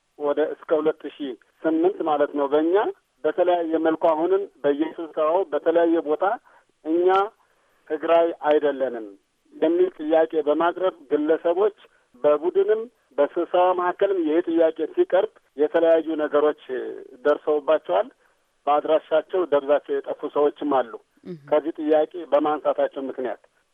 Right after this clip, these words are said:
Speaker 1: አሁን ልክ ከሁለት ሺህ ሰባት ዓመተ ምህረት ጀምሮ የህዝቡ ብሶት እየባሰ ሲመጣ ከሀገር ቤት ከመጡ ሰዎች ጋር በመነጋገር ይሄ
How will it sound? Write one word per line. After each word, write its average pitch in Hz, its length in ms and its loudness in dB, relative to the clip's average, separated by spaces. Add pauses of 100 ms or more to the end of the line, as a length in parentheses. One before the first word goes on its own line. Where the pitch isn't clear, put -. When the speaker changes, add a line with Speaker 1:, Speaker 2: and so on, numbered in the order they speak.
(120)
Speaker 1:
አሁን 175 360 2 (120)
ልክ 190 220 2 (520)
ከሁለት 156 840 0 (100)
ሺህ 151 240 -6 (500)
ሰባት 170 340 2
ዓመተ 165 300 -2
ምህረት 156 340 2
ጀምሮ 185 340 0 (460)
የህዝቡ 170 360 0 (100)
ብሶት 185 340 -2
እየባሰ 160 460 0 (100)
ሲመጣ 170 380 -2 (520)
ከሀገር 160 400 2
ቤት 180 280 2
ከመጡ 165 340 0 (100)
ሰዎች 156 400 0
ጋር 208 200 2 (600)
በመነጋገር 165 800 2 (340)
ይሄ 147 140 0